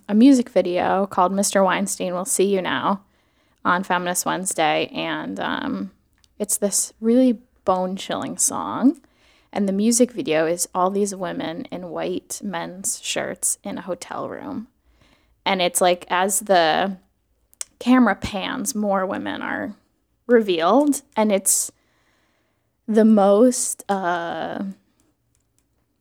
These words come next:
I think bone chilling is a good description. It's emotional, it's, um, it's exceptional, it's beautifully done,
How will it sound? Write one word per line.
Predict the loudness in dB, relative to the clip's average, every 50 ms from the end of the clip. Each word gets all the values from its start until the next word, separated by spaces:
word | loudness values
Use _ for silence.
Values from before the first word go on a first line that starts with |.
| _ _ _ -20 _ -20
I | -12 2
think | 6 6 6 8
bone | 6 4 4 4
chilling | 4 2 0 0 0 -2 -4
is | -6 -4 -4
a | -4
good | 0 0 -2 -2
description. | 0 -4 -4 -2 0 0 -2 0 -2 -6 -4 -4 -4 -4 -4
It's | -4 -2 0 0
emotional, | 2 4 4 4 4 2 2 2 4 4 6 6 4 2 2 2 2
it's, | 0 0 -2 -4 _ -6 -6 -6 -8 -12 -14 _ _ _ _ _ _ _ _ _ _ _ _ _ _ _ _
um, | -6 -4 -4 -4 -6 -6 -6 -8 -8 -8 -6 -6 -6 -8 -10 _ _ _ _ _ _ _ _ _ _ _ _ _ _ _ _ _
it's | -4 2 2
exceptional, | 2 2 2 0 0 0 -2 -2 0 4 4 6 6 6 4 4 2 0 -2
it's | -4 -6 -6
beautifully | -4 0 4 6 6 6 6 4 2 -4 0 0 0
done, | 0 0 -2 0 0 -2 0 0 0 2 0 0 -2